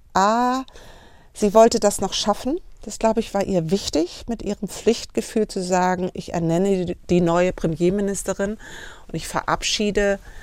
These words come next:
den alten Premierminister Boris Johnson." Das ist das eine. Das zweite, als ich dann las, dass sie nicht nur diese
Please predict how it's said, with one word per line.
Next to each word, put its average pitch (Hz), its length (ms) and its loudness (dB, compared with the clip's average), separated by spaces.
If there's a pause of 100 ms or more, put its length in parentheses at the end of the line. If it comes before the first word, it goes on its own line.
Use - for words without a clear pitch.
(240)
den 156 200 0
alten 175 260 4
Premierminister 190 1080 0
Boris 165 380 2
Johnson." 240 680 -2
Das - 440 -2 (300)
ist - 180 -4
das 202 140 0
eine. 208 340 4
Das 220 180 -2
zweite, 214 480 2 (340)
als - 200 0
ich 208 80 -4
dann 202 160 2
las, 202 400 2
dass 196 220 0
sie 196 120 2
nicht 202 400 0
nur 214 240 4
diese 185 420 4